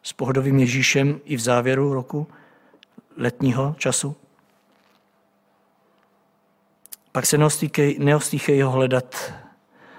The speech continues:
a toužit po něm jako Maria. Neostýchej se za ním přijít. Neostýchej se i v beznadějných situacích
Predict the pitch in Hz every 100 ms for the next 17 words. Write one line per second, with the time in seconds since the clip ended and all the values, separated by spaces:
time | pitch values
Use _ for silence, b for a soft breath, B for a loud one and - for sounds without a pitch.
0 | B B - - 139 135 131 - 147 123
1 | 117 - 120 101 - - - _ _ _
2 | _ _ _ _ _ _ _ _ _ _
3 | _ _ b b b b - 147 143 160
4 | 156 139 143 143 127 - - - - -
5 | - _ _ _ _ _ B B B B
6 | B B - 147 - - 170 165 143 151
7 | 143 151 156 147 - 147 147 143 - 147
8 | 139 135 -